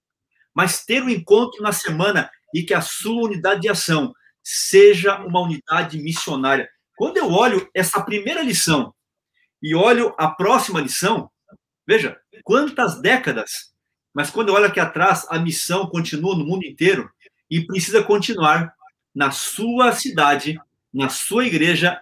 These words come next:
na sua unidade de ação. Transforme a sua unidade de ação, querido líder, num ponto de pregação na Semana Santa.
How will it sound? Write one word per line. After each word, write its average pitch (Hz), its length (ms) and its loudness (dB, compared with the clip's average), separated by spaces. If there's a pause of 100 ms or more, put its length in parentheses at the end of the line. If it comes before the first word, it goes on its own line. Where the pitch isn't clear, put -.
na 156 180 -2
sua 175 640 -2
unidade 139 420 0
de 135 60 4
ação. 127 360 -2 (340)
Transforme 202 760 4
a 165 80 2
sua 220 280 0
unidade 190 280 0
de 190 60 4
ação, 170 480 -2
querido 160 300 -4
líder, 147 460 -2 (480)
num 185 280 0
ponto 247 480 4
de 202 140 -4
pregação 202 800 -2
na 190 100 -4
Semana 170 420 -2
Santa. 151 540 -6